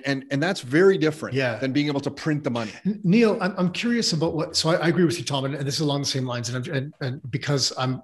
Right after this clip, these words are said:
Speaker 2: I have to go in a few minutes, I, I want to sneak my question in there <laughs> that came up. So because, um, I'm curious what you think about the Mike Harris government. And, and I was young at this time, but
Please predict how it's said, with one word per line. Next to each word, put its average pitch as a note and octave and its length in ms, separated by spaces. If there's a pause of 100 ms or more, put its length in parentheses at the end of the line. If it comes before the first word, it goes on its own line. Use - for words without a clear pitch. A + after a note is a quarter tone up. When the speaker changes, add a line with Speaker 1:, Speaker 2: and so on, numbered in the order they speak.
Speaker 2:
I C3+ 100
have B2+ 160
to C3+ 80
go B2+ 160
in B2+ 60
a - 20
few - 160
minutes, B2 260
I, A#2 60
I B2 140
want B2 160
to A#2 80
sneak B2+ 240
my A#2+ 80
question A#2 320
in G2+ 100
there G2+ 160 (180)
<laughs> - 140
that E3 240
came D#3 180
up. C#3+ 220 (280)
So D#3+ 280
because, E3 640
um, C#3 300 (160)
I'm D3 80
curious - 260
what - 120
you F3+ 60
think F3 200
about D3 360
the D3 80
Mike D3 300
Harris C#3+ 600
government. A#2 500
And, D3 160
and D#3+ 100
I G3 120
was G3 340
young D3+ 300
at C3+ 100
this C3 160
time, A#2+ 260
but B2+ 200